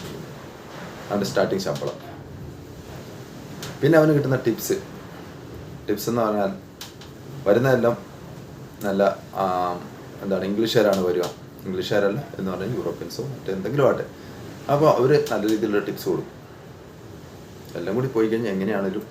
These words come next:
ഒരു രണ്ട് ലക്ഷത്തിന് മുകളിൽ അവൻ ഉണ്ടാക്കുന്നുള്ള കാര്യത്തിൽ യാതൊരു ഡൗട്ടും ഇല്ല. മിനിമം, മിനിമം, ഏറ്റവും കുറഞ്ഞാണ് ഞാൻ പറയുന്നത്. ഒരു മാസത്തെ ശമ്പളമാണ്. അവൻ അവിടെ അഞ്ച് മാസം പണിയെടുത്താൽ കിട്ടുന്നത്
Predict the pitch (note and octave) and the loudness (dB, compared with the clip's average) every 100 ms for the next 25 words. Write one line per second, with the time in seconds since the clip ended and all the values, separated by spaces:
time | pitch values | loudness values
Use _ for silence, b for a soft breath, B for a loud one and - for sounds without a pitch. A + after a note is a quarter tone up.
0 | G2+ G2+ G2+ F2+ F#2+ G2 - A2 F2+ F2+ | 0 0 0 -4 -2 -4 -2 -2 -2 -2
1 | G2 - F2+ - - C2+ D#2+ E2+ F2 G#2 | -4 -6 -10 -10 -14 -10 0 0 0 -2
2 | E2+ E2 E2+ E2 F#2 F2+ D#2+ E2+ F#2+ F#2+ | -2 0 0 -2 -6 -4 -4 -4 -2 0
3 | E2 D2+ - - - - - F2 E2 D2+ | 0 -4 -6 -10 -10 -14 -12 -8 -8 -8
4 | - - G#2 C3 A#2 D#2+ - - - - | -12 -8 2 4 4 2 -6 -16 -12 -4
5 | - C#3 A#2+ A2+ G2+ D#2+ D2+ C2+ B1+ - | 2 4 4 2 0 -2 -6 -8 -10 -12
6 | - - - - - - - A#2 A#2 A2+ | -18 -18 -18 -18 -18 -8 4 6 8 6
7 | A#2 A#2+ A2+ G2 F#2 D2 - - - - | 2 2 2 4 4 2 -8 -16 -18 -18
8 | - - - - - - - - - - | -16 -16 -18 -18 -18 -18 -18 -18 -18 0
9 | B2 D3 C#3 D#3 D#3 B2+ C3+ D3+ C3+ C#3 | 4 6 6 8 6 6 4 6 4 4
10 | C3 B2+ B2 A#2+ A2+ G2 B2 | 2 4 4 4 2 -2 -2